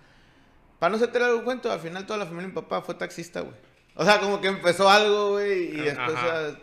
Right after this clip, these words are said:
Speaker 1: no sé si fue por oportunidades, te echara mentiras, pero el primero que empezó mi papá era con un taxi.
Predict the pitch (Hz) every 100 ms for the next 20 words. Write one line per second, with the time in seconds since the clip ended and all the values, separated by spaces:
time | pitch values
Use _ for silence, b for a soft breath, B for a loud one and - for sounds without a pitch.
0 | - - 147 147 143 139 147 135 131 120
1 | - 120 143 131 110 104 110 131 127 127
2 | 127 117 139 156 151 - b b b b
3 | _ 120 110 107 107 123 135 123 - 120
4 | 120 113 117 117 113 113 110 107 -